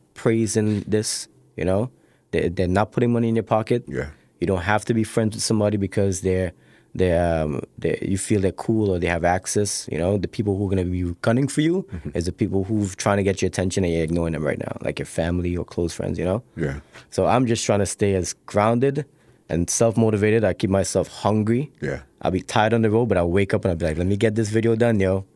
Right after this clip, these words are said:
Speaker 1: 'cause people don't have it right now, you know? So as much as you might see there, there's, uh, so much that goes in the back of it. I'm here for one day. Like, my wife and my son, I, I missed his birthday two
Speaker 2: Yeah.
Speaker 1: days ago. First time I missed it.
Speaker 2: Mm-hmm.
Speaker 1: And it puts a toll on the relationship, you know,
Speaker 2: For sure.
Speaker 1: because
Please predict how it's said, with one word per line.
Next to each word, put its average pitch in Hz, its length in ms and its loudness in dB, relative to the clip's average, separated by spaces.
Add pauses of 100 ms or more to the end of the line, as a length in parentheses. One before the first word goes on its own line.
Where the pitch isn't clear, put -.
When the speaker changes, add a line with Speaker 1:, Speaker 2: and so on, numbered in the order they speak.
(120)
Speaker 1:
'cause - 120 -2
people 101 220 -2
don't 101 120 2
have 104 200 4
it 85 60 0
right 82 180 0
now, 78 220 -2 (100)
you 82 80 -4
know? 98 200 0 (720)
So - 120 0
as 110 100 2
much 147 260 2
as 120 180 0
you 127 80 2
might 120 180 2
see 135 200 2
there, 139 240 2
there's, 92 260 0
uh, 73 140 0
so - 160 -2
much 104 180 2
that 95 120 2
goes 95 200 0
in 92 60 0
the 85 80 0
back 90 240 0
of 104 80 0
it. 151 160 -2 (800)
I'm 85 160 0
here 104 180 2
for 110 120 -2
one 101 240 2
day. 107 200 2
Like, 87 340 0 (360)
my 82 100 0
wife 92 420 0
and 92 100 2
my 87 120 2
son, 90 220 0
I, 82 180 -2 (240)
I 87 80 -4
missed 92 220 0
his 95 100 -2
birthday 104 580 0
two - 120 -4
Speaker 2:
Yeah. 95 60 2
Speaker 1:
days 90 100 0
ago. 92 100 -2
First 135 220 0
time 123 100 2
I 113 60 2
missed 104 260 0
it. 127 180 0 (220)
Speaker 2:
Mm-hmm. 76 200 -8 (240)
Speaker 1:
And 113 180 2
it 110 160 -2
puts 190 200 0
a 156 60 0
toll 143 320 2
on 131 80 2
the 117 80 4
relationship, 104 580 0
you 92 60 0
know, 95 140 2
Speaker 2:
For 311 100 2
sure. 82 100 0
Speaker 1:
because 92 440 -2